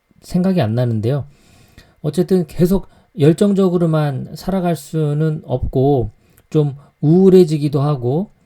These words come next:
평상시보다 힘든 상태에 빠지기도 합니다. 또 타성해졌기도 하고요. 근데 그럴 때 다시 그걸 회복해서 성장으로 이끌어내는 사람은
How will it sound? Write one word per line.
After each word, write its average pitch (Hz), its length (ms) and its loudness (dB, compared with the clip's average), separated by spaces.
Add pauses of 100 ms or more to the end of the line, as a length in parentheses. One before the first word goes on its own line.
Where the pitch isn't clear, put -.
(160)
평상시보다 160 1200 0
힘든 233 420 -2
상태에 131 840 -2
빠지기도 175 460 -2
합니다. 143 440 -2 (500)
또 127 320 -2 (400)
타성해졌기도 185 840 -2
하고요. 139 400 -2 (580)
근데 143 200 -6
그럴 175 300 4
때 196 420 0
다시 151 380 -4
그걸 139 520 0 (400)
회복해서 233 920 0 (380)
성장으로 226 600 -2
이끌어내는 151 640 0
사람은 143 760 -2